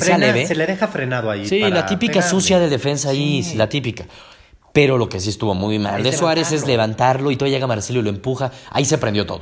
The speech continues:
Speaker 1: Ahí
Speaker 2: Ahí
Speaker 1: se
Speaker 2: se
Speaker 1: prendieron
Speaker 2: prendió
Speaker 1: los
Speaker 2: todo,
Speaker 1: ánimos.
Speaker 2: porque me-, yo nunca había visto a Messi pegar, ¿eh?
Speaker 1: No, ni yo. No, y Messi hoy,
Speaker 2: Porque
Speaker 1: la verdad, corrió como loco, <clears throat> metió la pierna duro. Él
Speaker 2: Sí,
Speaker 1: estaba
Speaker 2: no, él
Speaker 1: metidísimo
Speaker 2: estaba
Speaker 1: y con
Speaker 2: metidísimo.
Speaker 1: coraje.
Speaker 2: Y eso que no se juega nada, se juega en el orgullo.
Speaker 1: El orgullo.
Speaker 2: Imagínense que se hubieran jugado algo.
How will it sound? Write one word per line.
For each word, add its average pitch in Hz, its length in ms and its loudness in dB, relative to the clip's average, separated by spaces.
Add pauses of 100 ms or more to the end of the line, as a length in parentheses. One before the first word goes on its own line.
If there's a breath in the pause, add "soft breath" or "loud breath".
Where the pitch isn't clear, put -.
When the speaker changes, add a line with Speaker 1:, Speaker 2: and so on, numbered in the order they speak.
(120)
Speaker 1:
Ahí 135 80 0
Speaker 2:
Ahí 131 40 2
Speaker 1:
se - 100 0
Speaker 2:
se - 60 2
Speaker 1:
prendieron - 0 -
Speaker 2:
prendió 104 560 2
Speaker 1:
los 202 80 -4
Speaker 2:
todo, - 80 -10
Speaker 1:
ánimos. - 120 -18
Speaker 2:
porque 120 280 -4
me-, 165 140 -4
yo 160 100 -4
nunca 170 160 -6
había 127 80 -4
visto 127 180 -6
a - 20 -4
Messi 110 260 -10
pegar, 104 280 -12
¿eh? 87 80 -12
Speaker 1:
No, 110 120 4
ni 95 120 0
yo. 85 160 -2 (200)
No, 117 120 2
y 107 100 2
Messi 127 280 0
hoy, 131 220 2
Speaker 2:
Porque 120 180 -4
Speaker 1:
la 104 80 2
verdad, 107 420 0
corrió 104 680 0
como 104 220 0
loco, 123 520 4 (100)
<clears throat> - 100 -12
metió 107 240 0
la 123 140 2
pierna 110 360 2
duro. 107 460 2
Él 123 120 0
Speaker 2:
Sí, 160 40 -4 (160)
Speaker 1:
estaba 143 240 2
Speaker 2:
no, 165 60 -2
él 123 80 -2
Speaker 1:
metidísimo 120 380 0
Speaker 2:
estaba 170 180 0
Speaker 1:
y 147 40 0
con 104 120 0
Speaker 2:
metidísimo. 98 180 -2
Speaker 1:
coraje. 104 300 -2
Speaker 2:
Y 135 100 -2
eso 180 180 -2
que 151 80 -4
no 135 100 -4
se 143 80 -8
juega 131 180 -4
nada, 120 240 -4
se - 80 -14
juega 143 200 -4
en 156 140 -6
el 98 80 -6
orgullo. 98 640 -8 (340 soft breath)
Speaker 1:
El 107 100 -4
orgullo. 123 180 -2
Speaker 2:
Imagínense 220 300 0
que 120 80 -8
se 117 80 -6
hubieran 139 180 -4
jugado 113 260 -4
algo. 92 260 -12